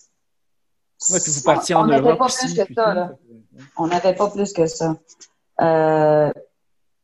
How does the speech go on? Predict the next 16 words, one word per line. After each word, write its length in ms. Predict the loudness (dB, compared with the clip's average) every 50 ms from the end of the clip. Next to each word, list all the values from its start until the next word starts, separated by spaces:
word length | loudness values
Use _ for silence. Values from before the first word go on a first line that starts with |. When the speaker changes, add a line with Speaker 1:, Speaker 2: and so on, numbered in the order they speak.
| _ -10
Speaker 2:
puis 100 | -2 0
là, 120 | 2 2
j'ai 140 | 4 2 0
dit, 500 | 0 2 2 2 4 4 2 2 0 0
T'as 120 | 0 0 2
raison, 600 | 2 2 0 2 2 2 2 4 2 2 0 0 0
mais 440 | 0 0 2 2 2 0 -2 -4 -8
je 220 | -12 -12 -12 -12 -14 -16 _ _ _ -2
peux 120 | -2 0
pas 120 | 2 2 2
t'augmenter 540 | 2 2 4 4 4 2 2 2 0 0 0
puis 160 | -2 -8 -6
pas 220 | -2 0 2 2
augmenter 340 | 4 4 2 2 2 2 0
les 200 | 0 0 2 2
autres. 240 | 0 0 0 -2